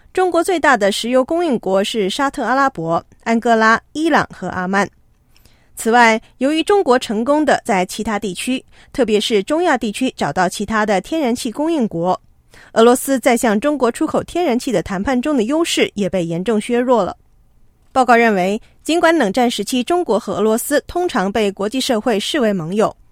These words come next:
但是事实上这两个国家之间的互信却是有限的。报告称，虽然在很多时候两国会持类似的外交立场，但是在北京和莫斯科分别都有一些政策制定者认为，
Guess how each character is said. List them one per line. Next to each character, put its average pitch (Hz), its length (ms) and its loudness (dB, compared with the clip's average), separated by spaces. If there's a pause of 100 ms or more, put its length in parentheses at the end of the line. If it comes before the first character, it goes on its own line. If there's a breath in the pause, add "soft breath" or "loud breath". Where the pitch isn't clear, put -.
(280 soft breath)
但 226 120 2
是 202 240 2 (220 loud breath)
事 - 180 0
实 262 140 0
上 262 240 0
这 240 140 2
两 190 180 0
个 214 80 -4
国 196 180 -4
家 240 160 2
之 277 160 -6
间 311 140 -2
的 240 80 -2
互 294 220 -4
信 208 200 -2
却 190 160 -6
是 196 140 -6
有 185 140 -6
限 196 260 -4
的。 175 180 0 (760 soft breath)
报 208 120 0
告 190 100 2
称， 214 320 0 (220 soft breath)
虽 370 180 0
然 311 140 4
在 311 100 4
很 247 180 -2
多 240 120 0
时 262 140 -2
候 240 260 2
两 180 240 -4
国 196 180 -2
会 269 220 0
持 - 180 -4
类 262 240 2
似 233 140 -8
的 180 180 0
外 226 140 0
交 233 180 0
立 285 160 -2
场， 202 240 -8 (440 soft breath)
但 240 120 4
是 226 200 0
在 208 180 4
北 185 180 0
京 294 220 -4
和 240 140 -2
莫 220 160 0
斯 - 120 -4
科 226 240 0
分 349 220 0
别 214 140 0
都 233 160 0
有 190 100 0
一 214 100 -6
些 226 220 0
政 262 240 0
策 220 180 -2
制 262 140 -6
定 247 160 0
者 185 140 -4
认 190 180 -2
为， 175 260 -2